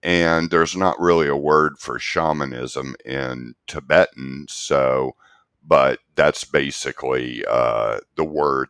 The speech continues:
that probably resonates with Westerners, uh, or people in other cultures,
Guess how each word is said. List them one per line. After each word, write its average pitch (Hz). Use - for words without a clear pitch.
that -
probably 65
resonates 65
with 62
Westerners, 60
uh, 58
or 64
people 64
in 58
other 60
cultures, 57